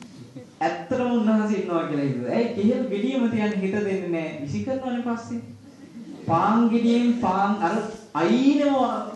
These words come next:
වාටි කෑල්ල කපලා තියෙනවා. විසි කරන හින්දා පින්වත්නි. එතකොට මේ විසි කරනවා කියන හැඟීම ඔක්කොම ආවේ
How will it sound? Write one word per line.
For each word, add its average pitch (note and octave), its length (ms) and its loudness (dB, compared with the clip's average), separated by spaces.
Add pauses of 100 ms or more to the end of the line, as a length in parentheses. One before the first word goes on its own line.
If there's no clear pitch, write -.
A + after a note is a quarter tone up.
වාටි G#3+ 360 0
කෑල්ල G#3+ 280 2
කපලා G3+ 320 -2
තියෙනවා. G#3 360 -2 (600)
විසි G3 300 0
කරන C4 280 2
හින්දා D3+ 340 0
පින්වත්නි. C3+ 560 -2 (800)
එතකොට F#3+ 460 -4
මේ F3 160 -6 (320)
විසි E3+ 320 2
කරනවා A3+ 400 2
කියන G#3 160 0
හැඟීම G3+ 400 2
ඔක්කොම F3 320 -4
ආවේ E3 320 0